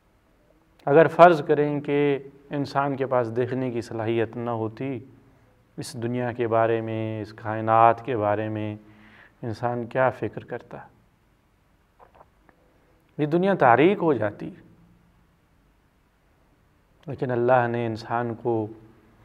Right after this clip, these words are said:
قوت بینائی عطا کر کے اسے یہ شرف بخشا کہ وہ چیزوں کو دیکھ سکتا ہے۔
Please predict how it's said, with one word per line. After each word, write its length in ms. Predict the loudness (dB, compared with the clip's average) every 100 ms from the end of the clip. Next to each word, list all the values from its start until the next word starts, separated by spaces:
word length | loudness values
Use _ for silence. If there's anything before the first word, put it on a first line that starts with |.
| _ _ _ _ _ _ _ _
قوت 340 | -2 0 4
بینائی 580 | 2 2 0 2 2 2
عطا 260 | 2 0 0
کر 240 | -2 -6
کے 300 | -6 -8 -8 -12 -20 _ _ _ _ _ _ _ _ _ _ -18
اسے 200 | -6 -2
یہ 120 | -2
شرف 360 | -2 -2 -2 -6
بخشا 380 | -12 -4 -4
کہ 160 | -2 -2
وہ 160 | -2 -4
چیزوں 420 | -4 -4 -4 -8
کو 100 | -8
دیکھ 260 | -4 -6
سکتا 480 | -6 -16 -16 -16
ہے۔ 60 | -16